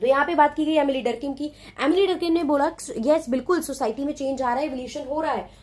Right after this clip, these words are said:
हम देख रहे हैं कि mechanic solidarity से organic solidarity की तरफ move हो रहा है।" Now, what is mechanic and organic solidarity? वो society को divide कर रहे हैं कि पहले society में क्या होता था।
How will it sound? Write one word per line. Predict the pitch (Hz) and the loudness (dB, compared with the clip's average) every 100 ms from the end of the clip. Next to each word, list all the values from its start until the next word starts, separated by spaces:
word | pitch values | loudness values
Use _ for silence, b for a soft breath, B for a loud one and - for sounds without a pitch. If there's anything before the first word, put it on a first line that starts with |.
| - | -6
हम | 269 | -4
देख | 269 320 | -2 0
रहे | 330 302 | 4 4
हैं | 269 240 | 4 2
कि | 349 | 0
mechanic | 285 247 226 294 | -2 0 0 0
solidarity | - 247 220 214 226 254 | 0 2 4 2 2 -2
से | 240 294 | -4 -4
organic | - 208 214 262 | -2 -2 -2 -2
solidarity | 269 226 208 208 196 208 | -4 -6 -4 -4 -4 -8
की | 247 | -8
तरफ | 247 285 | -10 -10
move | 277 349 320 | -2 0 0
हो | 269 | -2
रहा | 214 | -4
है।" | 175 175 - - - | -6 -12 -20 -20 -6
Now, | 320 | -2
what | 359 302 | 0 0
is | 370 | -2
mechanic | 320 294 269 233 247 269 277 | -2 -2 -2 -4 -4 -4 -4
and | 240 254 | -6 -2
organic | 233 214 202 233 | -2 -2 -2 -4
solidarity? | 240 202 180 170 175 156 b b b | -4 -6 -4 -6 -8 -14 b b b
वो | 330 | -6
society | 330 330 269 320 392 | -4 0 0 0 -2
को | |
divide | 415 294 254 254 | -4 -4 -6 -6
कर | 220 | -6
रहे | |
हैं | 220 | -6
कि | 247 | -6
पहले | 262 247 | -4 -4
society | 294 269 254 214 240 | -4 -6 -4 -4 -4
में | 240 | -2
क्या | 247 | 0
होता | 214 196 | 0 -2
था। | 180 220 | -4 -6